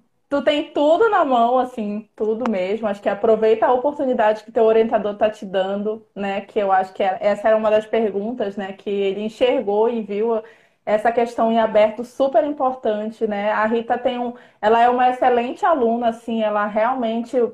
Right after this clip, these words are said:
fora da curva, né? Muito dedicada, muito esforçada. E eu quero falar assim, eu tenho uns insights, assim, eu vi a, a, a Mayra, né, Maiara lá lutando, eu vi a Rita. Então, assim, eu acho que ela vai chegar lá nas Olimpíadas,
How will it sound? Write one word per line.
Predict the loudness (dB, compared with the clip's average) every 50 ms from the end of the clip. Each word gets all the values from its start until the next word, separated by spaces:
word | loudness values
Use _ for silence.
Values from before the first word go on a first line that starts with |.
| -8 -2
fora | 2 4 4 4 4 2 0
da | 0 -2 -4
curva, | -4 -6 -4 -4 -2 -2 -2 -2 -2 0 0 0 0
né? | -4 -6 -6
Muito | -6 -6 -6 -6 -4 -2
dedicada, | -2 -2 -2 -4 -6 -4 -2 -2 0 0 0
muito | -2 -2 -6 -10
esforçada. | -12 -8 -4 -4 -4 -4 -2 -2 -2 -2 -2 -2 -4 -6 -6 -8 -16 _ _ _ _
E | 0 2 2
eu | 2 2
quero | 0 -2 -2 0
falar | 0 2 2 4 2
assim, | 2 0 -2
eu | -2 -2
tenho | -2 -2 -2 -2
uns | -4 -6 -8
insights, | -10 -10 -12 -6 -2 0 2 2 2 0 0 -2 -4
assim, | -4 -4 -4 -6 -2
eu | 2 2 2 2
vi | 2 2 2
a, | 2 2 0 0 -2 -4
a, | -4 -6 -8 -8 -8
a | -4
Mayra, | -2 0 0 2 2 2 2 2 2
né, | 0 0 0
Maiara | 0 0 0 2 2 2 4 4 4 2 2 2
lá | 2 2 2
lutando, | 2 0 -2 0 0 0 2 4 4
eu | 4 4 2
vi | 0 0 0
a | 0 0 0
Rita. | -2 -2 -2 -2 -2 -4 -6 -6
Então, | -4 -2 -2 0 0 -2
assim, | -4 -4 -2 0
eu | 2 4 4 4
acho | 4 2 0
que | 0 0
ela | 0 0
vai | 0 -2 -2
chegar | -2 -2 -2 0 0 0 2
lá | 2 0
nas | -2 -2 -4
Olimpíadas, | -4 -6 -6 -8 -10 -8 -6 -4 0 0 0 0 0 -2 -2 -4 -6